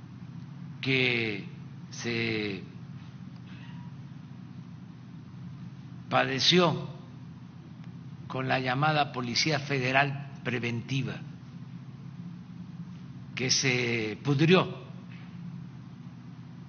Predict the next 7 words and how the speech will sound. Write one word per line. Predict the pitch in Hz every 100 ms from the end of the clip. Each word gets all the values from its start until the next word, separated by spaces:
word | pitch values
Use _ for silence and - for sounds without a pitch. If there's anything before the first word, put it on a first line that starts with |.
| - - - - -
se |
echó | - 185
a | 175
perder. | 170 143 151 143 - - - - - - - - - - - - - - - - - - - - - - - - -
Fue | 160
una | 175 156
escuela | - 170 180 165 165 143 -